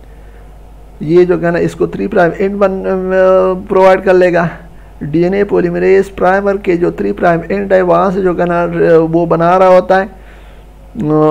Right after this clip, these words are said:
डीएनए की नई स्ट्रैंड बना रहा होता है। और कहाँ तक बना रहा होता है कि यहाँ तक कि दूसरे primer तक पहुँच जाए, दूसरी primer तक जब ये पहुँचेगा, तो यहाँ से ये डीएनए पॉलीमरेज थ्री जो है ना, पीछे की तरफ jump करेगा,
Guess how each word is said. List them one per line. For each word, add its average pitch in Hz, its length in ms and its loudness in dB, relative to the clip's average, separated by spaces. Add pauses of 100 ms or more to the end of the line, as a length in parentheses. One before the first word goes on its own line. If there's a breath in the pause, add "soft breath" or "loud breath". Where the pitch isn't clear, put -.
(180)
डीएनए 175 320 2
की 190 140 -4
नई 185 180 0
स्ट्रैंड 185 320 -2
बना 175 260 2
रहा 190 140 4
होता 185 220 2
है। 180 180 4
और 165 60 2
कहाँ 170 280 -2
तक 202 100 0
बना 190 300 0
रहा 190 60 4
होता 190 240 2
है 185 80 2
कि 202 100 -4
यहाँ 185 180 2
तक 196 140 -2
कि 180 100 -2
दूसरे 196 400 -2
primer 175 460 0
तक 170 160 -4
पहुँच 143 420 -4
जाए, 135 220 -8 (360 loud breath)
दूसरी 214 280 -2
primer 208 340 2
तक 196 180 -2
जब 180 180 0
ये 190 120 0
पहुँचेगा, 202 600 2
तो 202 160 0
यहाँ 180 320 0
से 214 120 -8
ये 196 140 2
डीएनए 185 380 0
पॉलीमरेज 180 720 -2
थ्री 190 200 -4
जो 185 140 0
है 180 120 -2
ना, 190 100 -4
पीछे 202 340 -8
की 196 100 -8
तरफ 175 200 -2
jump 170 320 -2
करेगा, 135 380 -4